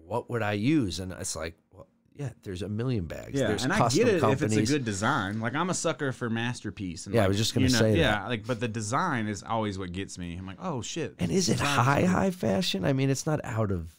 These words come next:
Speaker 2: I don't know. I don't know enough
Speaker 1: range.
Speaker 2: about materials like that to know,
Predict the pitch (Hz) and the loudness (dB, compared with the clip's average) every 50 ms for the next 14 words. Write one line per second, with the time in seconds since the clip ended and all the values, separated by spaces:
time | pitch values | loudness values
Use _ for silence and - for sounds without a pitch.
0 | _ _ - 110 113 101 92 92 92 90 87 85 90 87 - - - 135 175 110 | _ _ -4 -2 -2 -2 -2 -2 -2 -4 -4 -6 -8 -10 -14 -4 -2 0 0 2
1 | 131 160 147 139 135 131 127 123 123 113 113 110 107 101 98 95 90 - - 95 | 2 2 2 4 2 2 2 0 0 -2 0 0 0 -2 -4 -6 -8 -6 -6 -4
2 | 95 95 92 87 85 78 76 76 78 80 - - - 80 80 78 - - 80 80 | -2 -2 -2 -2 -4 -4 -6 -8 -10 -12 -12 -10 -8 -8 -8 -8 -10 -8 -8 -6
3 | 76 73 - - - 87 85 82 82 80 78 78 78 73 73 69 | -6 -8 -10 -10 -8 -8 -6 -6 -6 -6 -6 -6 -6 -6 -8 -10